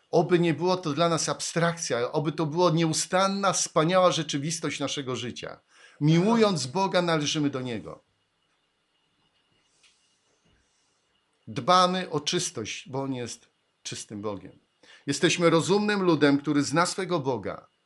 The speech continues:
i wie, jakie są Jego wymagania. Trwanie w Jego Synu, Jezusie Chrystusie. A więc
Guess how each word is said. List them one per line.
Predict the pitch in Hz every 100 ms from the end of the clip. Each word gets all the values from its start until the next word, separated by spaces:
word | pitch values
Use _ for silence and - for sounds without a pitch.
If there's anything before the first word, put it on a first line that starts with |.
| _ _ _ _ _ _ _ _
i | - 143
wie, | 147 160 165 160
jakie | 147 143 151
są | - 147
Jego | 127 135 117 127 123
wymagania. | 113 139 127 127 127 98 82 - _ _ _ _ _ _ _ _ _ _ _ _ _ _ _ _ _
Trwanie | - - 127 117 107
w |
Jego | 104 101
Synu, | - 107 82 _ _ _ _ _ -
Jezusie | 127 131 - 131
Chrystusie. | - 123 - 113 - - - _ _ _ _ _ _ _ _ _ _ _ _ _ _ - _
A | 113
więc | 113 135 135 - -